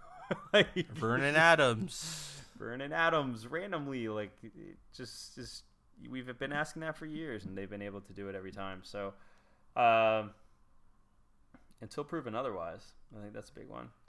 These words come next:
Speaker 1: It's pretty interesting with Washington and, and seeing, like, what could happen up there, but we seem to have had that program's number. Uh, and then I just don't know enough right now with Stanford in what's happening and how they looked last season.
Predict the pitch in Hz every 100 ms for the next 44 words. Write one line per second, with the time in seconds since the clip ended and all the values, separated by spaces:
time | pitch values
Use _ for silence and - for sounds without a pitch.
0 | - - - - 370 302 262 - 165 143
1 | - 131 131 131 127 127 120 110 110 -
2 | 117 - 117 110 107 101 101 98 98 95
3 | - 101 - 98 95 92 95 92 - -
4 | - _ _ - - 113 - 143 135 127
5 | 110 104 113 107 104 - 98 95 95 95
6 | 98 92 90 - - - _ _ _ _
7 | _ - 104 98 95 104 101 101 98 -
8 | 104 117 120 - 107 117 107 104 117 98
9 | 95 - - 92 95 92 95 95 92 -
10 | 95 101 - 95 90 87 - - - 101
11 | 95 92 95 - 101 107 95 90 90 92
12 | - 104 92 - 104 107 110 104 110 -
13 | 107 110 - 127 107 85 87